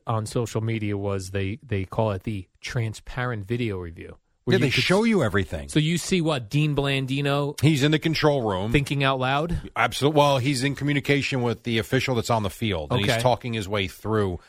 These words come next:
Speaker 2: what he sees and then where the ball should be placed and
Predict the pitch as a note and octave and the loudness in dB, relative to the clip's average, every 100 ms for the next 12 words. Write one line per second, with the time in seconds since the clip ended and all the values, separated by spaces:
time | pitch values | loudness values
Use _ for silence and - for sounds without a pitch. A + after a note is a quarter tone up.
0 | _ _ G2+ A#2+ G2 C3 A2 - A#2 G#2+ | _ _ 0 0 0 -4 -4 -2 -2 0
1 | G#2+ F#2 A2+ G2+ F2+ G2+ F#2+ F#2+ G#2+ G#2+ | 0 -4 -6 -8 -4 -2 -2 -2 -2 -2
2 | F2 G#2 A2 - G2 G#2 - A2 G#2 G2+ | -2 -2 0 -4 -6 -8 -6 -4 -4 -6
3 | - F#2 F2 | -10 -12 -14